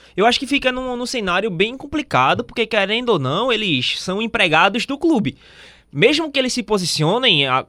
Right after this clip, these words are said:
ser contra ou a favor, eles têm contrato, eles têm sua obrigação por profissão, é, de cumprir o que for determinado pra ele dentro do seu trabalho, que é praticar o futebol, que é disputar competições.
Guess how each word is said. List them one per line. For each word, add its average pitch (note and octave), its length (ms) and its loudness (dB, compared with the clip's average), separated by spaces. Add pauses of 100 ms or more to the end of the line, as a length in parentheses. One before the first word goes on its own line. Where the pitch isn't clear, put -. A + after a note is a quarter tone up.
ser F3 180 -2
contra G#3+ 420 -6
ou F#3+ 80 4
a F3 80 6
favor, D#3 540 0 (120)
eles F3+ 400 0
têm F3+ 220 -2
contrato, E3+ 560 2
eles G3 220 -2
têm G#3 340 -4
sua F#3 680 4
obrigação E3+ 680 0
por A#3 160 -6
profissão, A#3+ 560 -2 (640)
é, C3+ 200 0
de D#3+ 100 -4
cumprir A3 480 0 (360)
o G3+ 60 -10
que C4+ 100 -2
for C4 140 2
determinado B3+ 560 2
pra C4+ 200 2
ele C4 380 4
dentro B3 420 -2
do B3+ 120 -6
seu B3+ 180 -2
trabalho, C4 460 2
que G#3+ 160 -4
é G#3 120 4
praticar A3 440 0
o G#3 40 -2
futebol, G3+ 460 0
que - 140 -8
é G#3 80 0
disputar G#3 360 -6
competições. F#3+ 680 -6